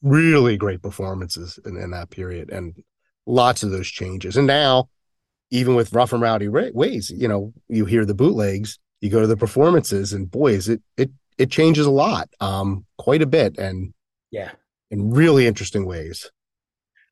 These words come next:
Speaker 2: I mean, you, you really say it when you talk about the Rough and Rowdy Ways tour. I, I've only seen Dylan five times, which makes me pale in comparison to my co-author who's seen him fifty times.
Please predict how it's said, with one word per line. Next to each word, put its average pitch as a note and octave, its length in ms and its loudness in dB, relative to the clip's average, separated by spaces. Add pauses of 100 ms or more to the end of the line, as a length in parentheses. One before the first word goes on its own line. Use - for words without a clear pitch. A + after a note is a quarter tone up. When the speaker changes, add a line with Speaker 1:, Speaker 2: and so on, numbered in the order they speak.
Speaker 2:
I C3 120 0
mean, B2+ 120 0
you, D3 220 0
you C#3+ 220 2
really B2+ 300 0
say B2 280 -4
it A2 80 -6
when G#2+ 160 -12
you G#2 80 -12
talk A#2 220 -6
about A2+ 180 -6
the A#2+ 60 -8
Rough A#2 200 -6
and A2 120 -8
Rowdy G#2 240 -8
Ways G#2 280 -10
tour. G2 300 -12
I, A2 220 -8
I've A#2 120 -4
only D3 200 0
seen B2 240 -4
Dylan A#2 280 -6
five G#2+ 320 -6
times, G2 400 -18
which B2 160 -12
makes A2+ 240 -14
me A2 80 -14
pale A2 480 -6 (200)
in A#2+ 100 -6
comparison A2+ 600 -6
to A2 40 -6
my A2 160 -4
co-author G#2+ 580 -8
who's G#2 160 -10
seen A2 200 -10
him G2+ 120 -14
fifty A2+ 360 -8
times. A2 420 -18